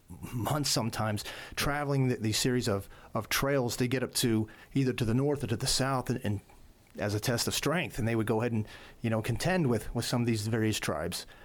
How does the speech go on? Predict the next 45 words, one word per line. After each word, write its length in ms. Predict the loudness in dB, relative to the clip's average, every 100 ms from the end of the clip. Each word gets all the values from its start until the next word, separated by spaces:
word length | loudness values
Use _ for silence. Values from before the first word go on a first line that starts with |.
| -8 -2
And 140 | 0
it 40 |
was 360 | 2 2 -2 -8 -16 -20 -6
part 220 | -4 -2
of 60 | 2
their, 260 | 2 0 -2
their 100 | 0
growing 380 | 2 2 4 2
up, 220 | 0 -4 -20 -20 -10
trying 240 | -4 -2 0
to 60 |
be 120 | 2 2
men. 340 | 2 0 -4 -8 -18 -12 -4
And 180 | -2
I 60 | -2
think, 400 | -2 0 0 -2 -4
what, 140 | -4 0
the 100 | 0
Appalachian 480 | 0 -2 -2 -2 -2
Trail, 760 | 0 2 2 2 2 0 -2 -8 -18 -20 -20 -20 -12 -2
um, 360 | 0 0 -2 -2
I 200 | -2 -2
eighty-one, 920 | 0 2 2 2 2 0 2 2 0 -4 -20 -20 -20 -20 -20 -20 -6
eleven 340 | -2 -2 0 -2
fifteen, 540 | -2 -2 0 4 4
they 160 | 2 0
all 100 | 0
come 200 | -4 -2
through 140 | 0
here 200 | 2 2
in 80 | 2
this 180 | 0 0
area 200 | 0 -2
in 80 | -2
Pennsylvania. 520 | -2 0 0 0 -2
Those 300 | 0 0 2
are 60 |
all 260 | 0 0 0
leftovers 540 | 0 -2 0 0 0 -2
from, 240 | -2 -4
from 160 | 0 0
that 120 | 2
actual 260 | -2 -2 -2
Warrior's 340 | 0 0 0
Path. 240 | -4 -8